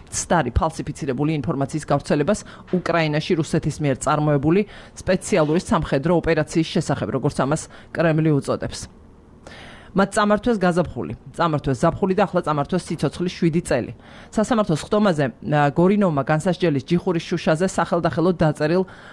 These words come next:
პატარა, დაწერილი პატარა პოსტერი გამოფინა, რომელზეც ეწერა: „თქვენ კიდევ გჭირდებათ ეს ომი“. გორინოვის, ა, პო-, საბოლოო სიტყვა, ასე ვთქვათ, მას შემდეგ, რაც, ა, მას, ა, ეს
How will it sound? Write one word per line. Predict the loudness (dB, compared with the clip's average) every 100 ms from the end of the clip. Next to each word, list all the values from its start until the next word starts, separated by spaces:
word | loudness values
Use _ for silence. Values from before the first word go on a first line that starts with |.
| -18
პატარა, | -4 -2 2 2 2
დაწერილი | 2 2 2
პატარა | 2 0 0
პოსტერი | 0 0 0 2
გამოფინა, | 2 0 0 2
რომელზეც | 2 2 0 0
ეწერა: | 0 0 0 0 -2
„თქვენ | 0 0
კიდევ | 0 0 0 0
გჭირდებათ | 0 -2 0 0 -2 -2 -2
ეს | -2 2
ომი“. | 0 0 -6 -16 -20 -18 -18 -18 -18 -20 -4
გორინოვის, | 0 4 4 4 0 -4 -8 0
ა, | 4 4 2 -4 -12 -20 -20 -20 -20 -10
პო-, | -4 -2
საბოლოო | 2 4 4 4 2
სიტყვა, | -2 -2 -2
ასე | -2 -2
ვთქვათ, | -6 -2 -2 -2 -4
მას | -2 0
შემდეგ, | -2 -2 -2
რაც, | -4 -4 -10 -4
ა, | 0 0
მას, | -2 -4 -6
ა, | -2 0 0
ეს | -4